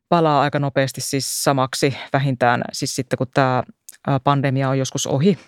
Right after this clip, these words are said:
Mut mä luulen, että, niin kuin, pidemmällä, kun sä sanoit, että pidemmällä aikavälillä, niin, tota, mä luulen, että ihmiset, ö, herää ajattelemaan siis tätä ihmisen ja luonnon välistä suhdetta, koska nämä monet pandemiat, niin kuin nämä virukset,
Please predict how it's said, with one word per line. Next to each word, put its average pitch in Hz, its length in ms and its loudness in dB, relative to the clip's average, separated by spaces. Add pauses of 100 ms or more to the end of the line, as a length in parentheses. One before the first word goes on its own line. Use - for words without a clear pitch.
(600)
Mut 160 140 2
mä 190 100 6
luulen, 220 220 4
että, 160 140 -2
niin 170 80 -2
kuin, - 160 -8
pidemmällä, 151 400 4
kun - 160 -14
sä 156 100 -4
sanoit, 156 260 0
että - 140 -4
pidemmällä 139 400 0
aikavälillä, 147 640 0 (100)
niin, 165 160 -2
tota, 156 440 0
mä 165 100 0
luulen, 160 240 2
että 139 340 -2 (680)
ihmiset, - 580 0 (180)
ö, 151 160 4
herää 170 300 4
ajattelemaan 139 600 0
siis 139 180 -6
tätä 135 320 -2
ihmisen 139 380 0
ja 131 260 0 (100)
luonnon 135 340 0
välistä 135 300 -2
suhdetta, 135 440 -2
koska 131 260 0
nämä 135 180 2 (800)
monet 156 300 4
pandemiat, 139 460 2
niin 135 100 -4
kuin 143 120 -2
nämä 143 180 2
virukset, 143 520 -2